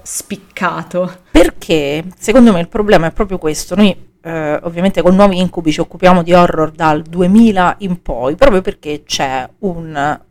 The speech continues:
Speaker 2: eh, un cambiamento sostanziale, soprattutto in queste storie.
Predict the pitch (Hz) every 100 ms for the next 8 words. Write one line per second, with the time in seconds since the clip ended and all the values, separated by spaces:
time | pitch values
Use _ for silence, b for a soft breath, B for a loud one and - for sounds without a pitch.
0 | _ - 147 147 127 127 - 214 - 220
1 | 208 202 202 247 277 - - 254 214 160
2 | - 156 160 - 143 123 147 - 180 165
3 | - 302 294 226 - 175 - - - 120
4 | 80 -